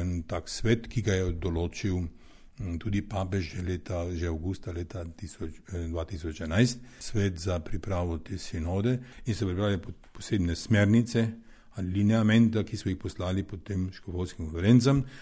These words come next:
To smo mi dobili, to je bilo kar veliko vprašanj, okrog sto devetdeset vprašanj o stanju cerkve v posameznih pokrajinah, to se pravi pri nas v Sloveniji. Na to smo mi odgovorili, tako da smo angažirali vse pastoralne službe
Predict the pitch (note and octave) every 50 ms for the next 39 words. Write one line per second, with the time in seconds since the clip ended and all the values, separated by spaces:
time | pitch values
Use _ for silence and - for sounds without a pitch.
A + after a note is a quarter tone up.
0 | - - - - G#2+ - - F#2 F2 F2+ F2+ F2 E2+ E2 D#2 D#2 F#2+ G#2 A2 A#2+
1 | B2+ B2 B2 - G#2+ F2+ F2 E2 D#2+ E2+ F2 F2 F2 E2+ E2+ D#2+ - - - F#2
2 | F2 F2 F2 E2+ D#2 D2+ D#2 D#2 D#2+ E2+ E2 - - D#2+ - - - D2+ - -
3 | A2+ A2+ B2 C3 B2+ B2+ - - - - - F#2+ F2+ E2+ - - - F2+ F2 F2+
4 | F#2 G2 F#2+ F2 - - F2+ - - - - F2+ D#2 - - F2 E2+ F2+ G#2 A2+
5 | A#2 - - - - - - - - - - - - - - - G2+ G#2 A2+ A2+
6 | A2+ - - - - - G#2 A2+ A2+ A#2 A2+ A2 A2 G#2+ G2 F#2 F2+ - - -
7 | - - - - G#2+ G#2 G#2 - - G#2+ G2+ G2+ G#2 G#2 G2 F2+ G2 - - A2
8 | - - G2+ F#2 F#2+ F#2 F#2 F2+ F2+ F#2+ F2+ - - - - - - F#2+ F#2 F2+
9 | F2 E2+ E2+ F2 F2+ F2+ F#2 F#2 F#2 F#2 F#2+ F#2+ F#2+ - F2 E2+ F2 F2 - G2
10 | F#2 - A2 G#2+ A#2+ A#2 G#2+ G2+ F#2 E2+ - - - - - - - A2+ F#2 -
11 | A#2 G#2 - - G2+ F#2 G2 G2+ G2+ F#2+ F2+ E2 F2 E2+ E2 E2 E2 E2+ F#2+ A2+
12 | C#3 C#3 - - - - - - - - - - G2 G2 F#2+ F#2+ F#2+ - - F#2+
13 | F#2 F#2 F2 E2+ E2 F#2+ G#2 G2 F#2 F2 E2+ E2 D#2+ - - G#2+ F#2+ F2+ - -
14 | F2+ - - - F#2 F2+ F2 F#2+ F#2 F2+ F2 D#2+ - - - F#2 F#2 F#2 F2+ F#2+
15 | A2 A#2+ A2+